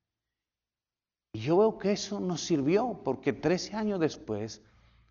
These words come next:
yo estoy aquí, ustedes están conmigo, yo estoy con ustedes, el Señor está con nosotros, el Señor está en nosotros,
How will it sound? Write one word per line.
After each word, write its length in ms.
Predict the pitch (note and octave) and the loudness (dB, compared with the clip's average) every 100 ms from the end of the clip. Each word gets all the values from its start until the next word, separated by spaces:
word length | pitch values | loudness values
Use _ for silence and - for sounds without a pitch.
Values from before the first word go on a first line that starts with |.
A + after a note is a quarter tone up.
| _ _ | _ _
yo 60 | |
estoy 240 | C3 - C#3+ | -6 0 0
aquí, 520 | C#3+ E3 G#3+ C#4+ - - - _ _ - | 0 0 0 -2 -10 -20 -20 _ _ -20
ustedes 320 | - C#3 C3 | -2 0 2
están 320 | C3 - B2+ | 0 -2 -2
conmigo, 500 | A#2+ B2 C3+ F3+ G3 G#3+ - - _ - | 0 2 6 4 2 -6 -14 -20 _ -2
yo 120 | C3 | -2
estoy 260 | B2+ B2 | 0 -4
con 180 | - A2 | -4 -6
ustedes, 640 | A2 - D#3+ F#3 F#3 - - - - - | -6 -2 0 0 -4 -10 -20 -20 -10 -4
el 120 | C3 | -2
Señor 300 | A#2+ A#2+ A#2+ | 0 2 0
está 200 | A#2 A#2 | 0 -4
con 200 | A#2+ A2+ | -2 -2
nosotros, 640 | A#2 - F#3 F3 E3+ - _ _ _ _ _ _ _ - | -2 -2 -4 -6 -12 -14 _ _ _ _ _ _ _ -10
el 80 | |
Señor 280 | B2 C3+ C3 | -2 2 2
está 320 | C#3+ C#3+ - - | 2 0 -2 0
en 280 | F#3 F3+ D3+ | 2 2 2
nosotros, 600 | B2 - F#3 F3+ E3+ | -2 -2 -4 -2 -4